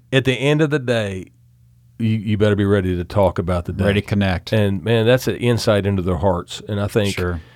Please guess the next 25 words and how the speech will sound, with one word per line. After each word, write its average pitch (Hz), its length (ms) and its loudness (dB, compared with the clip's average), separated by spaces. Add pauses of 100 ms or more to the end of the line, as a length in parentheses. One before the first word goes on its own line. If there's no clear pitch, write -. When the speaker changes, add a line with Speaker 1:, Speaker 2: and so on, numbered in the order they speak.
Speaker 1:
for 113 220 0
us 113 180 4
to 104 80 -8
get 98 140 -2
close 104 340 0
to 95 160 -4
share 101 220 -2
about 92 260 -4
that. 95 380 -2
And, 90 260 -6 (800)
but 127 100 4
I 190 160 6
think 220 300 0
through 143 180 6
all 120 220 6
this, 90 420 -6
what, 127 260 2
what 160 160 4
do 196 60 0
you 185 120 2
think 131 500 0 (120)
some 123 260 0
of 104 60 0
the 107 80 2
defining, 101 960 0